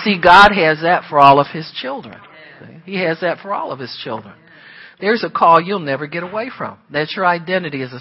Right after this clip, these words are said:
son or a daughter of God. Many times people try not to function in that role and wind up doing it anyway.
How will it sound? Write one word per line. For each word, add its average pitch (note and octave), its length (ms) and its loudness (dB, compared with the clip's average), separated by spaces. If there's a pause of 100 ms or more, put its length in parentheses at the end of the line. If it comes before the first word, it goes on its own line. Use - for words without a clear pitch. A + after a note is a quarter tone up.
son E3 200 -4
or D3+ 100 -6
a C#3+ 80 -10
daughter D#3 320 -6
of D#3 140 -16
God. D3 360 -10 (1000)
Many F3 280 -2
times E3 340 -6
people F3 280 -10
try E3 260 0
not F3+ 420 0
to D3+ 80 -14
function C3 540 -12
in B2+ 100 -18
that A2+ 220 -12
role G#2+ 360 -12 (1000)
and C3 180 -8
wind C#3 260 -4
up C#3 120 -10
doing C#3+ 260 -12
it C#3 100 -14
anyway. A#2+ 480 -16